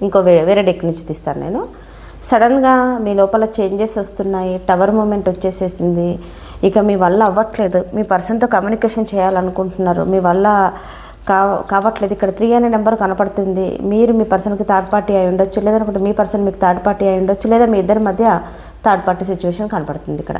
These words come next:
ఓకేనా? ఎనీవే, ఏదైనా సరే సడన్గా అన్‌ఎక్స్‌పెక్టెడ్‌గా,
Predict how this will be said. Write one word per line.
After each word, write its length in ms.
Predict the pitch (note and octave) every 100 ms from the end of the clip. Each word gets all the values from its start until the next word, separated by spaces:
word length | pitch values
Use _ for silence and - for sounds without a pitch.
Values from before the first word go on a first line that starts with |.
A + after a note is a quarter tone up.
| -
ఓకేనా? 340 | G3 A3+ D#4+ B4 - - - -
ఎనీవే, 360 | A3+ C#4 C#4 -
ఏదైనా 440 | G3+ G#3 G#3 G#3+ A3+
సరే 360 | G#3+ E3+ E3+ - - -
సడన్గా 400 | - A3+ A#3 A#3+
అన్‌ఎక్స్‌పెక్టెడ్‌గా, 960 | G#3 F3 G#3 - A3 - A#3 A3 G3 F3+